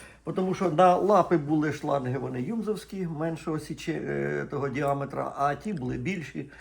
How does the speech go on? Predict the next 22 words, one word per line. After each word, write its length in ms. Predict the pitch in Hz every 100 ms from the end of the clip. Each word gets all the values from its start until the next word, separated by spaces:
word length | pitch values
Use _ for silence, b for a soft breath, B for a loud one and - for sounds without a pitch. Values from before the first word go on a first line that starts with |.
| B
Ну, 160 | 427 330
ми 80 | 190
зробили 440 | 156 135 151 123
одинакові, 520 | 123 120 120 - 117 123 127
тому 180 | 143 123
що 120 | 120
в 80 | 131
нас 180 | 143 - B -
там 200 | 156 139
були 160 | 143
вони 200 | 139 143
металічні. 680 | 135 131 151 160 - - 110 B B 147
Як 200 | 220 247
ще 120 | 147
це 140 | 143
металеві 440 | 127 123 127 131 123
туди 220 | 127 131
поставлю? 440 | 131 - 123 120
Воно 200 | 135 165
там 160 | 160 -
піднімається, 560 | 131 127 135 156 -
опускається. 640 | - 110 - 139 123 -